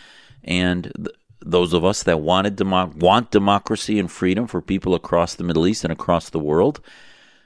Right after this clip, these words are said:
No, it destabilized it worse, towards tyranny, towards the Iranians who call for death to America, death to Israel, the,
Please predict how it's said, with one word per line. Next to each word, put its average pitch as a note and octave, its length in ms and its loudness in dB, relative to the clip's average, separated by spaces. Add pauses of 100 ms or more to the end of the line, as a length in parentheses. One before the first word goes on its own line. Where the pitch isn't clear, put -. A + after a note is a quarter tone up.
(120)
No, A#2 280 4
it E2+ 200 -2
destabilized G#2 840 2
it G2 100 0
worse, G#2 460 2
towards G2+ 380 0
tyranny, C3 480 0
towards G#2 540 0 (1120)
the G2+ 200 0
Iranians G#2+ 680 2
who F2+ 400 2
call G2 260 4
for F2+ 160 0
death F#2 300 2
to F#2+ 100 -2
America, F2 540 2
death E2+ 300 0
to - 200 -4
Israel, E2+ 580 0 (720)
the, E2+ 260 -4